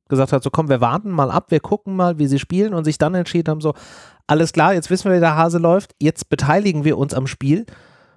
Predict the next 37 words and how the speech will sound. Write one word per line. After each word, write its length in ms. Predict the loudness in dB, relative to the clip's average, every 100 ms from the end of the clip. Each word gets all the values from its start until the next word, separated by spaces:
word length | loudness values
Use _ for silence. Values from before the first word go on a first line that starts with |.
| _
und 160 | -4 -2
uns 220 | 0 0
halt 240 | 0 -2
komplett 600 | -2 -2 -2 0 0 2
den 140 | 0 0
Schneid 280 | 0 0 -2
abgekauft 640 | -10 -8 -4 -2 -2 -8 -14
hat. 240 | -6 -6 -6
Und 160 | -6 -6
das 100 | -2
verstehe 260 | -2 -2
ich 160 | -4 -4
halt 140 | -4
auch 160 | -4 -4
nicht, 140 | -6
gerade 260 | -2 -2 0
dieser, 280 | 0 0 0 -6
diese 320 | -16 -6 -2 0
Fälle, 260 | 0 0
dass 200 | 0 0
wir 80 | -4
auch 100 | -6 -6
immer 360 | -2 0 -2
wieder 380 | -4 -2 0 0 -4 _ _ _ _ _ _ _ _ _ _ _ _ 0
A, 160 | 2
diese 220 | 2 0 0
Fehlpässe 520 | 0 0 0 0 -2
im 160 | -2
Mittelfeld 540 | -4 -2 -4 -2 -4 -2
hatten 280 | -6 -6 -6
und 260 | -6 -6 -2
B, 200 | 0 2
diese 260 | 0 0
zweiten 420 | -4 -2 -2 -2 -2
Bälle 240 | 0 0
immer 300 | -2 -2 -2
so 220 | -2 -8